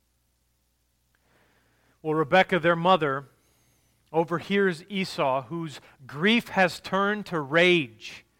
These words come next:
He is infuriated that his younger twin brother has stolen his blessing.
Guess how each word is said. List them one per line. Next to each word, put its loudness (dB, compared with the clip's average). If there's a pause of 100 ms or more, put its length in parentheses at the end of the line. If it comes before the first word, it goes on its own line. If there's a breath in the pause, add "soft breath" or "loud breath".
(260)
He 0
is -2
infuriated 0
that -4
his -6
younger -2
twin -8
brother 2
has -6
stolen -4 (240 soft breath)
his -6
blessing. 0